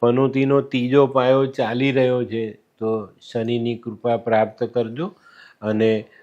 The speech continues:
કોઈ મજૂરને તળેલું ફરસાણ ખાવા માટે આપવું જોઈએ. શું નથી કરવાનું? મિત્રો, આજે સિગરેટ નહીં પીતા,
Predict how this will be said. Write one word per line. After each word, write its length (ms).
કોઈ 360
મજૂરને 840
તળેલું 500
ફરસાણ 680
ખાવા 420
માટે 300
આપવું 400
જોઈએ. 440
શું 380
નથી 360
કરવાનું? 540
મિત્રો, 240
આજે 200
સિગરેટ 800
નહીં 300
પીતા, 420